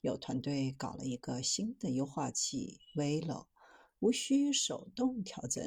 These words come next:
任何参数，直接用就完事儿了。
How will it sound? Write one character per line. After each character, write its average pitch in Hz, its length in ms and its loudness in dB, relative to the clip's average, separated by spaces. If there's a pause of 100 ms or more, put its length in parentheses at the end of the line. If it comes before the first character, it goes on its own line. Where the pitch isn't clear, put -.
任 220 320 0
何 - 240 -6
参 135 280 -2
数， - 320 -4 (160)
直 151 120 0
接 208 140 0
用 262 320 2 (160)
就 131 140 -4
完 131 200 -4
事 160 180 -2
儿 135 120 -2
了。 - 140 -12